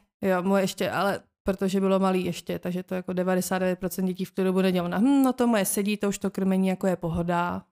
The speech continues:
Jo, a prostě se na mě vytahovala a mě to bylo jako hrozně nepříjemný, protože jsem za A věděla, že to jsou věci, které jsou mi jako mimo,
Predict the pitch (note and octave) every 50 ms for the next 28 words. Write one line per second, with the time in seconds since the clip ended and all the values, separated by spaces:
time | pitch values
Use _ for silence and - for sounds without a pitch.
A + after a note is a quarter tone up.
0 | _ - G3+ - - - G#3 - - - - B3 - B3+ B3+ C4 C4 C4 B3 A3
1 | G#3 G#3+ G#3 G#3 G#3+ G3+ G#3 G#3+ G#3+ A3+ G#3+ G#3+ G#3+ G#3+ A3 A3 G#3 G#3+ A3 A3
2 | A3 A#3+ A3+ A3 G#3+ G#3+ G#3+ A3+ A3 G#3+ G#3 - - A3 G#3 G3+ G3+ G3 G3 G3+
3 | G3 G3+ G#3 G3 - G#3+ G3+ G3+ G3+ G#3+ G3+ G3+ G3 G3+ G3+ G3 G3+ G#3 G#3 G3+
4 | G#3 F#3+ G#3 A3 G#3 F#3+ F#3+ F#3+ - G#3 G3 - G#3+ G#3 G3 G3+ A3 G#3+ G#3 G#3
5 | G3 F#3+ - A3 G#3+ G#3 G3+ G3 G3 G3 G3 F#3+ G3